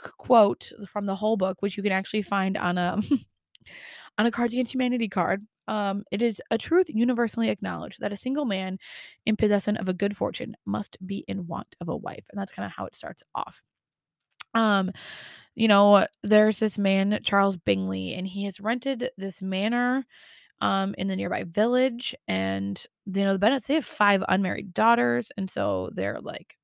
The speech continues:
"We need, we need to get them married." Like, Missus Bennet is like, "I'm getting my girls married," like, that's, you know? So it's kind of like na-,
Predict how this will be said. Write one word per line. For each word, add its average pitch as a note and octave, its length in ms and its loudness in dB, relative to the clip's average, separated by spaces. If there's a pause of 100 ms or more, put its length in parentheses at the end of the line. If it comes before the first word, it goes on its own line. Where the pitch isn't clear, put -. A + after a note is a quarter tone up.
(140)
"We G3 80 -2
need, G#3 380 0 (240)
we F#3 280 0
need A#3+ 200 2
to A3 60 2
get G3+ 180 0
them F#3 120 4
married." G#2+ 300 -4
Like, F3+ 120 0
Missus A#3+ 260 0
Bennet F#3+ 320 2
is E3+ 140 -6
like, A#2+ 260 -2
"I'm G3 160 2
getting D4+ 200 -4
my C#4+ 180 0
girls G3+ 360 0
married," F3+ 360 -2
like, G3 220 -6
that's, - 500 0
you G3+ 140 4
know? G3 260 4 (600)
So A3 220 6
it's G#3+ 140 0
kind D#4 160 0
of D4+ 80 -4
like F#4 160 -2
na-, G3+ 200 2